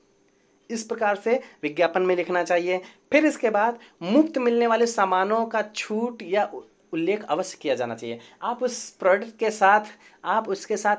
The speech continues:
क्या चीज़ उसमें free दे रहे हैं, क्योंकि लोगों का ध्यान वो नहीं होता इसकी price कितनी है, लोगों का ध्यान जाता है कि इसके साथ क्या free है। ठीक है, हमारे मेंटे-, sentimental हमारे इस तरह से बन चुका है mentality कि free वाली चीज़ पे ज़्यादा ध्यान जाता है।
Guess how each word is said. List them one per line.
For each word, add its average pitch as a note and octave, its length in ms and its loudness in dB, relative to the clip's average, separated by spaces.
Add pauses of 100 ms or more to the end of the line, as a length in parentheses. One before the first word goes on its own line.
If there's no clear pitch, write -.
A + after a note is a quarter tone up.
(200)
क्या A#3+ 180 2
चीज़ A#3 320 -4
उसमें G#3 240 -4
free A#3 320 0
दे E3 260 4
रहे B2+ 120 2
हैं, G#2+ 220 -8 (260)
क्योंकि A#3+ 280 -2
लोगों F#3+ 400 2
का C4 120 4
ध्यान G#3+ 280 0
वो C4 160 6
नहीं D#4+ 160 6
होता D#4+ 160 6
इसकी - 220 0
price A3 500 4
कितनी A#3 440 2
है, G#2+ 180 -4 (280)
लोगों G#3 240 2
का B3 80 4
ध्यान G#3+ 300 2
जाता G3 240 4
है A#3+ 60 4
कि A#3 60 0
इसके A#3 200 -4
साथ A3+ 180 0 (160)
क्या C4 160 4
free A#3+ 440 -2
है। A2+ 320 0 (640)
ठीक F3+ 200 -2
है, E4 60 4
हमारे C4+ 240 2
मेंटे-, G3 340 2
sentimental B3+ 480 0
हमारे A#3+ 200 0
इस - 100 -16
तरह B3+ 140 0
से A#3+ 100 -4
बन A3+ 120 -6
चुका A#3+ 220 -6
है G3 40 -4
mentality F3+ 460 -2
कि - 340 -12
free D#4 260 4
वाली C#4+ 160 6
चीज़ C4 240 -2
पे B3+ 80 -4
ज़्यादा A#3+ 240 8
ध्यान G3 180 0
जाता D3 240 2
है। A2 220 -6